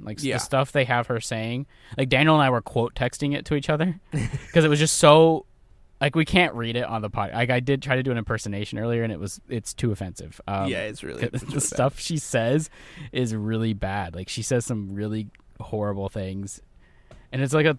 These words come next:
Speaker 1: thirteen-year-old girl. So it's just, I could, if you were in a seventies audience, you'd be like, "Oh my lord!" But now that's how TikTokers talk. So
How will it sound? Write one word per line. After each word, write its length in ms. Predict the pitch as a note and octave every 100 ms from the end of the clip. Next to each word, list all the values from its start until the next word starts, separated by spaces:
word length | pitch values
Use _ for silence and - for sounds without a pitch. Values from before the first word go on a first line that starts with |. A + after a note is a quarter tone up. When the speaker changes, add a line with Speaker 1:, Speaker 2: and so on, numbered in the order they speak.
| -
Speaker 1:
thirteen-year-old 580 | D3+ D3+ D#3 C#3+ C3+ A2
girl. 340 | B2 B2+ G#2
So 180 | G#2 G#2+
it's 140 | G#2
just, 360 | - A2+ - - _
I 140 | A#2 C3+
could, 180 | D#3+ C#3 _ -
if 100 | C3
you 120 | B2 F3
were 100 | G#3+
in 100 | C#3
a 60 |
seventies 560 | - B2+ B2 C#3 C3 A#2+
audience, 460 | G2+ A2 C#3 D3+
you'd 120 | C3+ A#2+
be 80 |
like, 160 | A#2 G#2+
"Oh 80 | D#3+
my 140 | E3+ G#2
lord!" 280 | A#2+ C3
But 80 | G#2+
now 100 | A#2+
that's 120 | E3+ -
how 120 | A2
TikTokers 580 | - - F#2 - E2+ -
talk. 260 | D#2+ -
So 240 | - F2+